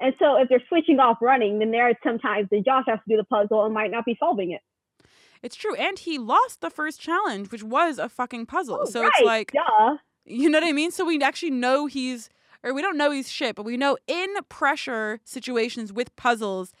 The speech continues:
Speaker 2: he hasn't performed.
Speaker 1: Right. So I think that would have been a better option above Wes.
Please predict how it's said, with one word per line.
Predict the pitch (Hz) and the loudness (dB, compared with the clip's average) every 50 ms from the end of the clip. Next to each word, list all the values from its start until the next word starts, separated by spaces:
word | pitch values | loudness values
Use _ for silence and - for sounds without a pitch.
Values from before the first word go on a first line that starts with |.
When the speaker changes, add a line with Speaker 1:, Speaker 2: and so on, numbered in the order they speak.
| _ _ | _ _
Speaker 2:
he | _ - 247 240 | _ -12 -12 -6
hasn't | - 240 226 226 214 196 196 - | -2 0 0 0 -2 -4 -12 -12
performed. | 196 190 - 170 151 95 - - - _ _ _ _ _ _ _ _ _ _ _ _ _ - | -12 -12 -10 -10 -12 -12 -14 -18 -20 _ _ _ _ _ _ _ _ _ _ _ _ _ -6
Speaker 1:
Right. | 254 262 247 208 190 170 - - - | -2 0 2 2 2 0 -2 0 2
So | 277 254 240 226 | 4 6 6 6
I | 233 254 | 4 2
think | - 277 247 240 | 2 0 2 2
that | 233 233 214 | 4 4 4
would | 208 208 | 4 4
have | 208 | 2
been | 208 220 202 190 | 2 0 2 2
a | 196 196 | 0 0
better | 185 190 - 233 220 214 196 - | -2 0 2 2 4 4 4 2
option | 190 190 185 - - 196 180 180 | 2 0 -2 -4 -6 -4 -4 -4
above | 190 175 - 196 185 175 170 | -2 -2 -2 -2 -2 -2 -2
Wes. | 180 180 175 143 - | -2 -2 -2 -2 -4